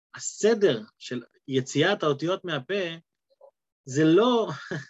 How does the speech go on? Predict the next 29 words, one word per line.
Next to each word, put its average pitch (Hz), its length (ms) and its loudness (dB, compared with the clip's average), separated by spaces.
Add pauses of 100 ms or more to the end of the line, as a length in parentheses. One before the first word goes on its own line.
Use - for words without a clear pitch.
(100)
<laughs> - 600 -20
שוב, 156 220 4
זה, 107 220 0
זה 110 120 -6
חשוב 135 160 0
להבין 160 240 0
את 165 40 -12
הנקודה 143 380 0
הזאת. 107 340 -4 (1120)
זה 131 140 -2
לא 220 120 2
שאני, 202 480 0
שהרצון 143 800 -4
שלי 180 200 -2
מכוון 156 500 -6
את 139 140 -4
הפה, 151 720 -2 (920)
איזה 156 240 0
עוצמה 143 460 -4
של 151 120 -8
סגירה 127 420 -2
תהיה 113 260 -8
לו. 95 120 -14 (1200)
לא, 190 200 0 (420)
הרצון 139 460 0
מתבטא 165 420 2
בתוך 180 320 0
הסגירה 143 380 -2
עצמה. 123 260 -8